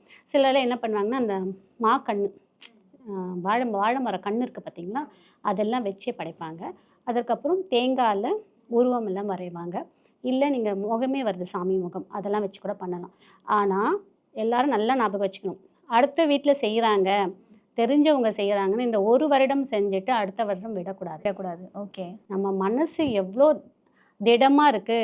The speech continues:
Speaker 1: நான் எந்த காலத்துலயும் ஒரு வாட்டி எடுத்துட்டேன்னா நான் இருக்கும் காலம் வரைக்கும் செய்வேன்னு உங்களால முடிஞ்சா மட்டுமே வரலட்சுமி விரதம் மட்டும் செய்யணும். வரலட்சுமி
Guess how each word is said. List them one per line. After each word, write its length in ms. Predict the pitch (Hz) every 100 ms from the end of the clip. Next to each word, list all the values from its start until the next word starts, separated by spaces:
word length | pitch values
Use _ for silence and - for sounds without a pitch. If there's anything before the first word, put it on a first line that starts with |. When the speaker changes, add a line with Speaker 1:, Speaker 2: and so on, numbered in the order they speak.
| 202
Speaker 1:
நான் 240 | 214 196 208
எந்த 220 | 247 294 320
காலத்துலயும் 720 | 233 202 214 208 202 190 262 381 _ _ _ -
ஒரு 160 | 214
வாட்டி 280 | 220 240 269 240
எடுத்துட்டேன்னா 600 | 208 233 254 196 180 247 381
நான் 280 | 220 202 208
இருக்கும் 320 | 277 320 302 247
காலம் 280 | 220 220
வரைக்கும் 300 | 202 190 269 262
செய்வேன்னு 520 | 196 220 233 285 269
உங்களால 320 | 185 196 240 208
முடிஞ்சா 340 | 196 233 233 202
மட்டுமே 480 | 180 - 226 208
வரலட்சுமி 460 | 262 185 202 202 226
விரதம் 320 | 185 185 180
மட்டும் 280 | 165 - 190
செய்யணும். 320 | 151 160 160 _ _ _ _ _ _
வரலட்சுமி 420 | 202 233 269 285